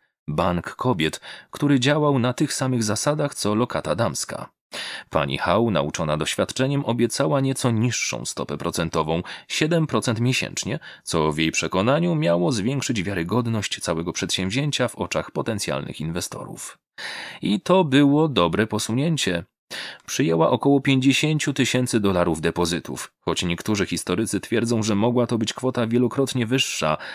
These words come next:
zanim nowe oszustwo zostało ujawnione. W kwietniu tysiąc osiemset osiemdziesiątego siódmego roku uciekła z Bostonu. Potem próbowała jeszcze założyć parabank w Chicago,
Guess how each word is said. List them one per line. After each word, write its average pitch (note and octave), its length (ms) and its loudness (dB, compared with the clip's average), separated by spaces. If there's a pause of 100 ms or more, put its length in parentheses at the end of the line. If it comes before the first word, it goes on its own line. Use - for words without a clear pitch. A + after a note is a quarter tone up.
(220)
zanim F3+ 440 2
nowe B2+ 320 2
oszustwo E2 600 -4
zostało D2 460 -2
ujawnione. D#2 840 -2 (800)
W - 60 -6
kwietniu E3 480 2
tysiąc D#2 300 -4
osiemset E2 360 -4
osiemdziesiątego A#2 640 0
siódmego C#3 420 4
roku C#3+ 440 2
uciekła D#3 460 2
z C3+ 40 0
Bostonu. G2+ 600 0 (260)
Potem G#2 340 2
próbowała A#2+ 520 4
jeszcze B2 300 2
założyć B2+ 520 2
parabank B2 640 2
w - 60 -4
Chicago, B2 480 0